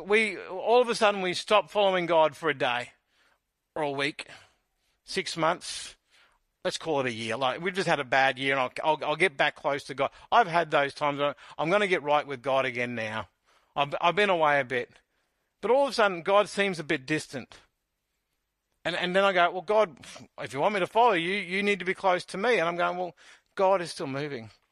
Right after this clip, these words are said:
And, and so every time we do that, every time as believers that we stop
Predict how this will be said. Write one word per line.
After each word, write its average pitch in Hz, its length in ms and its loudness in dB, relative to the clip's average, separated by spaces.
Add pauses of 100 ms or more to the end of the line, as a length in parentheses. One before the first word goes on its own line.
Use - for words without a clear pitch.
(600)
And, 151 220 -4
and 156 160 -2
so 170 140 -4
every 208 300 -2
time 214 240 -2
we 190 100 -2
do 170 200 -2
that, 156 140 2
every 208 220 2
time 214 220 0
as 180 160 0
believers 170 580 0
that 151 160 -4
we 175 200 -2
stop - 600 0